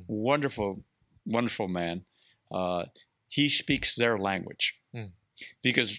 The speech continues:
Speaker 1: back then when they started wanting to close us down for not being in compliance, uh, we would go and the whole community would go and,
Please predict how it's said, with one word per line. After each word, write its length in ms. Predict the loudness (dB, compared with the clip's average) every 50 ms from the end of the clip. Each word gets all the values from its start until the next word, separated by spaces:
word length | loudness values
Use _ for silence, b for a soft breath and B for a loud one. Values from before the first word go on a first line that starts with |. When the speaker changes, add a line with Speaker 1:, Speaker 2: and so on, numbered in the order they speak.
| -2 2
Speaker 1:
back 200 | 2 2 4 4
then 180 | 4 4 4 4
when 120 | 2 2
they 80 | 2 2
started 460 | 2 2 4 4 4 4 2 0 -2 _ _ _ _ _ -20 _ _ _ _ _ _
wanting 300 | -2 -2 0 0 0 -2
to 100 | -4 -6
close 340 | -8 -6 -4 -2 -2 -2 -2
us 140 | -2 -4 -4
down 460 | -2 0 2 2 2 0 -2 -4 -8 _ _ _ _ _ _ _ _ _ _ _ _ _ _ _ _ _ _ _ -14 -6
for 120 | -4 -2 0
not 360 | 2 2 2 0 -2 -8 -4
being 220 | -2 0 0 0 -2
in 100 | -4 -4
compliance, 720 | -4 -6 -6 -2 0 0 2 2 0 0 0 0 -2 B B B B B B B B _
uh, 500 | -2 0 2 2 2 2 2 0 0 -2 -6 _ _ _ _ _ _ _ _ _ _ _ _ 0
we 160 | 2 2 4
would 200 | 4 2 0 2
go 340 | 2 4 4 4 4 2 0
and 340 | 0 -2 -2 0 -2 -4 B B B B B -6
the 80 | -2 0
whole 160 | 2 0 2
community 460 | 2 2 2 4 4 6 6 4 4
would 180 | 2 -2 -2 0
go 200 | 0 2 2 2
and, 180 | 2 0 -2